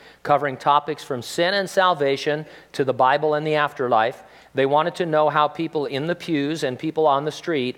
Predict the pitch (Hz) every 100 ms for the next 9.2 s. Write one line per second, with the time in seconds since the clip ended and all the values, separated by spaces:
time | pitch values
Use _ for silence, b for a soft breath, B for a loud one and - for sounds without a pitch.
0 | _ 131 131 147 - - 123 117 113 113
1 | b b - 127 123 120 107 87 80 B
2 | B B B - 113 151 202 - - 170
3 | 156 143 139 - - 196 185 131 131 -
4 | - 127 139 143 156 123 120 117 175 -
5 | _ - - 139 151 151 147 143 143 -
6 | 143 - 147 117 120 B B B - -
7 | 156 147 127 135 135 131 120 117 135 170
8 | 196 185 147 151 151 147 - 131 160 156
9 | 120